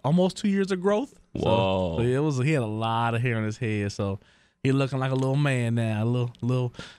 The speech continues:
Speaker 1: little dope little three-year-old, turns three next month,
Speaker 2: That's
Speaker 1: so.
Speaker 2: what's up, man. As for me this
Speaker 1: Yeah.
Speaker 2: week,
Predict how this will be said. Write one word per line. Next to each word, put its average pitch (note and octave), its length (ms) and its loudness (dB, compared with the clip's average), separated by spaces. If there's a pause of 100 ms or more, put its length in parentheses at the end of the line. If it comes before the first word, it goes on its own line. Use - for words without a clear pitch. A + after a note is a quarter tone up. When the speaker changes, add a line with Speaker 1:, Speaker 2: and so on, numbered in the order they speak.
(120)
Speaker 1:
little D3+ 300 2
dope E3 360 0
little F3+ 220 2
three-year-old, D#3 600 2
turns E3+ 240 2
three E3 200 4
next B2+ 240 -2
month, G#2 300 -2
Speaker 2:
That's A2 260 2
Speaker 1:
so. A2 80 -2
Speaker 2:
what's G#2+ 200 -2
up, G#2+ 240 0
man. F#2 360 0
As C3 240 0
for A2+ 160 -4
me D#3 220 2
this D3+ 160 0
Speaker 1:
Yeah. D#3 140 4
Speaker 2:
week, D#3 220 2